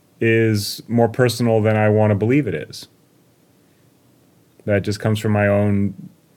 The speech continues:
psychological frustrations. I'm willing to entertain that possibility. So, you know, I could perhaps come up with some kind of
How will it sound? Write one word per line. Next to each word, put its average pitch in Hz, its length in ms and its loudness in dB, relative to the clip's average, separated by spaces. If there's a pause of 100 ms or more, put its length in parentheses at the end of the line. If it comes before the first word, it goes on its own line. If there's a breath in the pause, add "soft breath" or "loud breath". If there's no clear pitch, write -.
psychological 101 1000 0
frustrations. 95 1040 -4 (1700 loud breath)
I'm 95 200 0
willing 101 280 0
to 92 480 -2 (1600)
entertain 107 440 -2
that 104 200 2
possibility. 107 800 0 (1500)
So, 147 140 4
you 156 100 6
know, 135 220 4
I 123 140 2
could 139 220 0
perhaps 127 500 0
come 127 200 0
up 123 140 0
with 120 80 0
some 123 180 0
kind 120 260 0
of 104 280 0